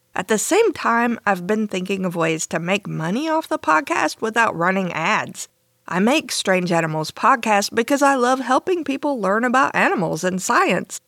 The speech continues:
and I also really value the people who are able to support the podcast through Patreon. Thank you, patrons. But I do put an awful lot of work into each episode, so much that it's basically a second job. I thought about it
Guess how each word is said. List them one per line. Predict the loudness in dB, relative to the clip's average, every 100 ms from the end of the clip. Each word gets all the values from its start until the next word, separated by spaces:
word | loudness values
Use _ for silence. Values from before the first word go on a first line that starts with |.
| _ -2
and | 2
I | 4
also | 4 2 2
really | 0 0 4 8 8 6 6
value | 4 4 6 4
the | 4 0
people | -2 -2 -2
who | 2 2
are | 2 4
able | 4 4 0
to | 0
support | -2 -6 -2 0 0
the | -4
podcast | -2 -2 -2 -2 -4 -4
through | -8 -8
Patreon. | -6 -6 -4 -4 -2 -4 -8 _ -4
Thank | -2 -2 -4
you, | -4 -4
patrons. | -4 -4 -4 -2 -2 -4 -8 -12 -16 _ _ _
But | 2 2 2
I | -2
do | 2 0
put | 0 0 2
an | 0 -2 0
awful | 2 2 0
lot | 2 0
of | 0
work | -2 -2
into | -4 -6 -4
each | -4 -4
episode, | -6 -6 -4 -2 -2 -6 -20 -4
so | 4 4
much | 4 2 -2
that | 0
it's | 0
basically | 0 0 2 0 0 2 2
a | 0
second | -2 -2 -2 -4 0
job. | 2 2 2 -4 -12 _ _ -6
I | -4
thought | 4 4 6
about | 4 4 4
it | 2